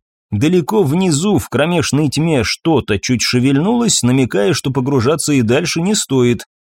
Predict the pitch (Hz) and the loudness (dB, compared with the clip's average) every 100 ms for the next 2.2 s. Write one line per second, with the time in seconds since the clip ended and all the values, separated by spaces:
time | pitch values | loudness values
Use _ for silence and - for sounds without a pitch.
0 | _ - - 226 202 240 185 151 139 180 | _ -18 -6 -4 -2 -2 0 0 2 2
1 | 202 139 180 - 170 160 160 180 233 220 | 2 2 0 -2 -2 0 0 0 0 0
2 | - - | -2 -6